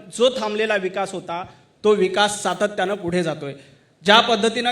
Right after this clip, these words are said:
गेल्या दहा वर्षात पंतप्रधान नरेंद्र मोदीजींच्या नेतृत्वामध्ये विकास झालाय, जवळपास सेहेचाळीस कोटी तरुणांना स्टार्टअपच्या माध्यमातून रोजगार देण्याचं काम झालं. आपल्याला माहिती आहे की रोज पूर्वी सरासरी दहा ते बारा किलोमीटरचे रस्ते व्हायचे, आता रोज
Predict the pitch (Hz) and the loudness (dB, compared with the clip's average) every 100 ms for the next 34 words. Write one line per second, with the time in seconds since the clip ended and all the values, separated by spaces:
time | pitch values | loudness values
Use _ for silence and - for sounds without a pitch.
0 | 214 202 220 196 196 220 214 226 220 202 | 0 2 2 4 2 2 0 -2 -2 -4
1 | 202 202 208 220 190 208 214 202 196 208 | -2 -2 -2 0 -2 -2 -2 -2 -2 -4
2 | 208 208 220 220 180 180 214 214 214 208 | -6 -6 -4 -4 -4 -4 -4 -2 -2 -2
3 | 208 180 180 214 185 202 208 220 202 196 | -2 -2 -2 -2 0 0 0 -2 -2 -2
4 | 208 208 - - - 196 202 240 247 254 | -2 -2 -4 -4 0 2 2 0 -2 -4
5 | - - 226 220 277 240 220 220 208 208 | -8 0 0 2 -2 0 -2 -2 -2 -2
6 | 170 - - _ - 220 208 208 214 220 | -4 -8 -20 _ -4 0 0 0 -4 -4
7 | 202 196 208 208 214 208 180 180 214 208 | -4 -4 -4 -4 -4 -4 -6 -4 -6 -4
8 | 208 208 208 208 208 196 196 214 - - | -4 -4 -4 -6 -2 -2 0 -2 -8 -20
9 | _ _ _ 165 202 226 226 214 214 220 | _ _ _ -8 -2 0 2 2 0 -2
10 | 240 220 233 233 226 214 233 226 208 208 | 2 4 4 2 -2 -2 0 0 0 0
11 | 220 226 226 185 180 196 226 196 185 208 | -2 -4 -6 -4 -2 0 0 0 0 0
12 | 214 214 214 208 208 196 185 226 208 202 | 0 -2 -2 -4 -2 -2 -2 0 2 0
13 | 202 214 220 - - _ 180 185 214 196 | 0 -4 -6 -16 -20 _ -8 -2 0 2
14 | 220 | 2